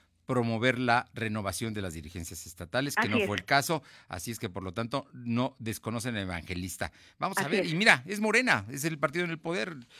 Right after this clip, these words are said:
Speaker 1: la verdad es que la disputa va en serio. Muchísimas gracias, Alma.
Speaker 2: Seguimos al pendiente, Fernando.
Speaker 1: Vámonos hasta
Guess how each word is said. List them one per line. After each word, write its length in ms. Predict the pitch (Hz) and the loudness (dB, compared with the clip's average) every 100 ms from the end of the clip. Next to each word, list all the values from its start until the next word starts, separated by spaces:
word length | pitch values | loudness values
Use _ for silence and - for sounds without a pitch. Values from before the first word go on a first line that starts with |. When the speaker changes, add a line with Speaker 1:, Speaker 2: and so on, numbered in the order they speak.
| - | -6
Speaker 1:
la 100 | 120 | 0
verdad 200 | 123 143 | 2 2
es 80 | 165 | 0
que 100 | 160 | 2
la 100 | 131 | 2
disputa 480 | 113 - 165 170 139 - - - | 2 -6 -2 2 0 -2 -20 2
va 120 | 127 127 | 4 4
en 80 | |
serio. 360 | - 107 98 87 - - | 4 0 0 -2 -8 -10
Muchísimas 460 | 156 147 214 208 190 | -8 -2 0 0 2
gracias, 360 | 196 180 160 | 2 2 0
Alma. 280 | 165 151 104 - _ _ - | 0 0 -2 -6 _ _ -2
Speaker 2:
Seguimos 320 | 247 285 320 | 2 2 2
al 80 | 349 | 2
pendiente, 380 | 277 262 254 233 | 2 2 0 0
Fernando. 320 | 190 180 165 - - - - | 0 -2 -4 -8 -20 -20 -4
Speaker 1:
Vámonos 260 | 120 135 127 | 0 0 0
hasta 640 | 110 123 117 113 110 | 0 4 6 6 6